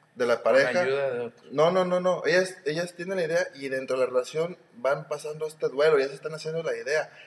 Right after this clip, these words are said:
Speaker 1: No dicen nada, no te
Speaker 2: ¿Durante
Speaker 1: comunican.
Speaker 2: la relación?
Speaker 1: Durante la relación están
Speaker 2: O sea
Speaker 1: viendo el duelo de que ya te voy a dejar. Toda esta parte de lo que hablamos, la
Speaker 2: Ah, como
Speaker 1: situación
Speaker 2: que lo
Speaker 1: pas-
Speaker 2: van trabajando poco a poco.
Speaker 1: Sí,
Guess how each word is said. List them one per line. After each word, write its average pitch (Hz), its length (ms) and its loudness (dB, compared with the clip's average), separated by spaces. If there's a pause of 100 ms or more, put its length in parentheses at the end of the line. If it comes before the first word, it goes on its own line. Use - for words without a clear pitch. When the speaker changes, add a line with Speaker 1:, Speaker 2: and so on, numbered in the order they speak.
(100)
Speaker 1:
No 151 200 4
dicen 175 340 -2
nada, 160 280 6
no 147 100 -2
te - 120 -4
Speaker 2:
¿Durante 147 420 4
Speaker 1:
comunican. 139 160 4
Speaker 2:
la 139 80 6
relación? 139 520 -2
Speaker 1:
Durante 143 300 6
la 135 60 4
relación 131 240 -2
están 170 140 4
Speaker 2:
O 175 60 4
sea 180 100 -2
Speaker 1:
viendo 180 140 -4
el 165 60 -14
duelo 180 240 6
de 147 140 4
que 123 140 -12
ya 127 120 0
te - 80 -4
voy 147 160 0
a 151 60 2
dejar. 143 500 -2
Toda 170 160 2
esta 180 160 -4
parte 185 280 0
de 208 80 4
lo 151 120 -2
que - 80 -6
hablamos, 143 340 0
la 147 140 4
Speaker 2:
Ah, 147 80 -2
como 127 140 0
Speaker 1:
situación 143 140 0
Speaker 2:
que 139 60 4
lo 131 120 8
Speaker 1:
pas- 127 60 6
Speaker 2:
van 139 200 4
trabajando 160 680 6
poco 156 220 0
a - 40 -20
poco. 151 220 -2
Speaker 1:
Sí, 156 200 -4